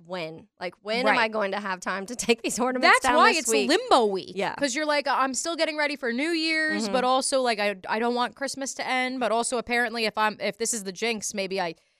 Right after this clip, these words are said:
Speaker 1: Have
Speaker 2: I,
Speaker 1: to.
Speaker 2: I should take them down." Uh, speaking of limbo, that's where the Jaguars kind of find themselves in, in a,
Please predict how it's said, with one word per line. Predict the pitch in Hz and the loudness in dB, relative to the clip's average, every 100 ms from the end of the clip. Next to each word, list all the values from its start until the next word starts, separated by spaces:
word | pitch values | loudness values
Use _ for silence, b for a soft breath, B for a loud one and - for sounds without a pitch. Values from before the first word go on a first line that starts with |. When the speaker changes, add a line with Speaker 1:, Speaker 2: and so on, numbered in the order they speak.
| - | -12
Speaker 1:
Have | 156 190 | -6 -4
Speaker 2:
I, | 160 | -4
Speaker 1:
to. | 160 | -4
Speaker 2:
I | 180 | -4
should | 190 185 | -6 -8
take | 180 165 | -8 -8
them | 170 | -8
down." | 170 156 143 _ _ | -6 -6 -8 _ _
Uh, | 214 214 | 0 2
speaking | - 294 302 277 | 0 -2 -2 -2
of | 202 | -2
limbo, | 220 226 208 180 175 | -2 -2 0 0 0
that's | 196 - | -2 -2
where | 233 | -4
the | |
Jaguars | 202 208 214 214 - | 0 2 2 0 0
kind | 220 | -2
of | 202 | 0
find | 196 208 | 0 0
themselves | 202 - 190 180 170 | -2 0 0 0 -2
in, | 170 | -6
in | |
a, | 190 | -6